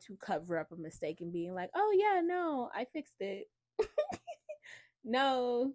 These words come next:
you didn't. <laughs> It's not fixed. It's not fixed at all. <laughs>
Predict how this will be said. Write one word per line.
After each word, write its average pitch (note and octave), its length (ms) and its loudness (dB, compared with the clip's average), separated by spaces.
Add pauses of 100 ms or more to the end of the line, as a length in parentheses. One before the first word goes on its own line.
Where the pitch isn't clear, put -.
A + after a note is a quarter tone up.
you A#3+ 160 0
didn't. A3+ 560 4
<laughs> - 40 4 (420)
It's B3+ 440 2
not A3 300 0
fixed. - 520 -2
It's C4 180 -6
not A3 240 0
fixed - 220 -8
at - 120 2
all. F#2+ 400 0 (340)
<laughs> F4+ 60 8